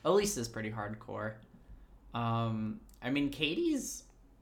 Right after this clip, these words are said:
well, if we're calling employment hardcore, then Katie's <laughs> pretty hardcore too. I mean, she's been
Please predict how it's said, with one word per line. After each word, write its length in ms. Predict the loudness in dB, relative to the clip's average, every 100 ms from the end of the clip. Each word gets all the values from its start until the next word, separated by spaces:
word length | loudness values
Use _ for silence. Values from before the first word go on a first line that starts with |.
| -20 -20 -20 -20 -14
well, 260 | -2 0 2
if 160 | 2
we're 80 | 0
calling 300 | 4 4 4 2
employment 600 | -4 -2 -2 0 -2 -6
hardcore, 680 | -4 -4 -6 -6 -4 -2
then 160 | -2 -4
Katie's 540 | -2 0 2 4 2
<laughs> 40 | -2
pretty 280 | -4 -2
hardcore 680 | -2 -2 -2 -4 -6 -6 -6
too. 280 | -6 -4 -2
I 80 | -2
mean, 160 | -2 -4
she's 300 | -4 -4 -4
been 340 | -2 -2 -4